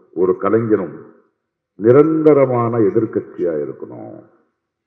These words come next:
நிரந்தரமான எதிர்க்கட்சியா இருக்கிறது தான் அரசியல் எனக்கு சொல்லிக் கொடுத்தவர் அவர்தான் எனக்கு. "உன்னுடைய நண்பனே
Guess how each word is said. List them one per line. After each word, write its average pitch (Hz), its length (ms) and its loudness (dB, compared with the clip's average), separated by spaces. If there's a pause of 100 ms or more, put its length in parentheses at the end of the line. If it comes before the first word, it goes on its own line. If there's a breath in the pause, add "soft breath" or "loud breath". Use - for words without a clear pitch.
(2500)
நிரந்தரமான 170 960 6
எதிர்க்கட்சியா 139 960 4
இருக்கிறது 123 420 4
தான் 127 300 4
அரசியல் 131 560 2
எனக்கு 104 340 -2
சொல்லிக் 120 260 -2
கொடுத்தவர் 104 360 2
அவர்தான் 82 440 -4
எனக்கு. 62 360 -20 (240)
"உன்னுடைய 95 520 0
நண்பனே 156 880 2